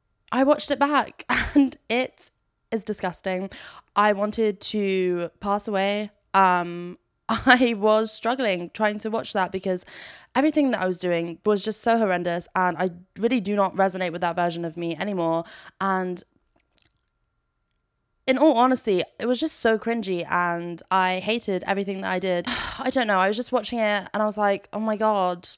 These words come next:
this is so mortifying. I can't put this on the internet." And imagine that's the first episode. I don't wanna put the first episode out and, like, it's fucking shit. So I'm redoing it. I've decided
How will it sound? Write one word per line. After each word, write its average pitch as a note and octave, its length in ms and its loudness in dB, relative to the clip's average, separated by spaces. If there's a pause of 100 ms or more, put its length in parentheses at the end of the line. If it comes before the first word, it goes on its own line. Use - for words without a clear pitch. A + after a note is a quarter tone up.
(260)
this G#3 200 -2
is G3 180 -4
so G3 320 4
mortifying. F#3+ 600 -2
I F#3+ 140 -2
can't G#3 440 -2
put G#3+ 100 -4
this G#3+ 160 -4
on G3+ 100 -2
the F#3+ 100 -4
internet." G3 400 -2
And A#3 140 2
imagine A#3+ 360 0
that's G3 160 -4
the G#3+ 100 -6
first G#3 260 2
episode. F#3+ 720 -6 (1300)
I A#3 60 6
don't C#4+ 120 8
wanna D4+ 120 6
put D4 240 4
the A#3+ 80 -2
first C4+ 280 0
episode A#3+ 340 -2
out G#3+ 240 4
and, F#3 220 -4
like, F3+ 260 -2
it's F#3 240 -4
fucking G3+ 360 -4
shit. - 420 -2
So G3 360 2
I'm G3+ 140 -2
redoing A3 460 0
it. - 180 -8 (160)
I've G#3 140 -4
decided G#3 580 -2